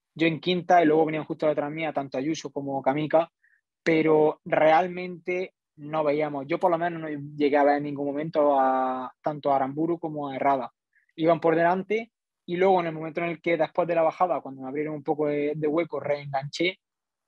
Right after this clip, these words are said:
eh, no había tampoco una colaboración súper grande. Pedrero, por ejemplo,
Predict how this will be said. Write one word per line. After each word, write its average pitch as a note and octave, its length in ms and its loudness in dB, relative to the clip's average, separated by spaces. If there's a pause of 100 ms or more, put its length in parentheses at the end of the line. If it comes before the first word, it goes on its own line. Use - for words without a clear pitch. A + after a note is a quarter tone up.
(120)
eh, C3+ 920 4
no D#3+ 220 0
había E3+ 260 4
tampoco D#3+ 300 -4
una D3+ 160 -8
colaboración D3 880 -2
súper D3 280 -2
grande. D#3+ 340 0
Pedrero, D#3 440 0
por D#3 100 -6
ejemplo, D3+ 440 -4